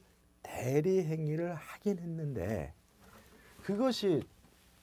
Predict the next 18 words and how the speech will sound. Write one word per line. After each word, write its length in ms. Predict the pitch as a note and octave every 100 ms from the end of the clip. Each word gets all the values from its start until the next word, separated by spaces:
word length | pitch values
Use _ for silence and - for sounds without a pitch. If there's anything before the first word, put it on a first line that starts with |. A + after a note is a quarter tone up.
| -
본인을 720 | - D#3+ G#3 A#3+ C4+ B3 D#3
위해서 320 | D#3+ E3 D3+
한 180 | C#3 B2+
것이 240 | G2 F#2+
아니라 540 | E2+ D#2 - G2 D#3+ F3 - - _
대리인 560 | G#2+ G#2 C3+ A2+ D3 - - _ _
자신을 720 | - - - D#3 A3+ G#3+ G3 D#3+
위해서 500 | D3 C#3+ C#3 F3 F3+
대리 380 | - B2+ D#3 F3+
행위를 280 | E3+ D#3 C#3
한 200 | B2 B2
경우 220 | A2 G#2
우리가 440 | A2+ F#2+ D3+ E3+ E3 - _ -
대리권 600 | G2+ G#2+ - D3 C#3+ A#2
남용이라고 760 | D#2+ G2 A#2 G2 D#2+ D#2+ -
해요. 260 | F2+ C#2+ D2+ - _ - - - -
만약에 380 | G#2+ B2+ B3+ C#4
을에게 840 | D3 F#3 A3+ F#3+ A2+ A2+ A2 F#2